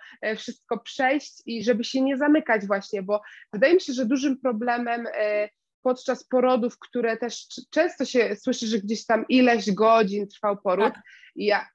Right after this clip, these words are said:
Speaker 1: i ja jeszcze jakby nie mam aż takiego doświadczenia i to jest moja teoria tylko, ale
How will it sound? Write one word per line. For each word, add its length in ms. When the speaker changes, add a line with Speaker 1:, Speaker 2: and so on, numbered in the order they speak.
Speaker 1:
i 80
ja 180
jeszcze 340
jakby 500
nie 120
mam 140
aż 180
takiego 340
doświadczenia 720
i 100
to 120
jest 140
moja 260
teoria 460
tylko, 380
ale 280